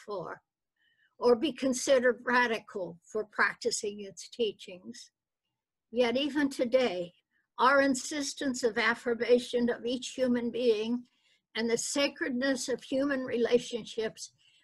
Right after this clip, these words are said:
beyond lines of gender, race, or economic status is radical and threatening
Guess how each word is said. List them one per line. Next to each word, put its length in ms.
beyond 460
lines 560
of 80
gender, 720
race, 560
or 200
economic 600
status 600
is 240
radical 720
and 200
threatening 720